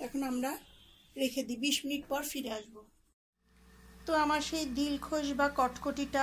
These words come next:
আমি বলেছিলাম যে আধা ঘন্টা পর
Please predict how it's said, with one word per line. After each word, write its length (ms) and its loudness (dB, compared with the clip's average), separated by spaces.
আমি 180 2
বলেছিলাম 540 2
যে 100 -2
আধা 160 2
ঘন্টা 280 0
পর 160 6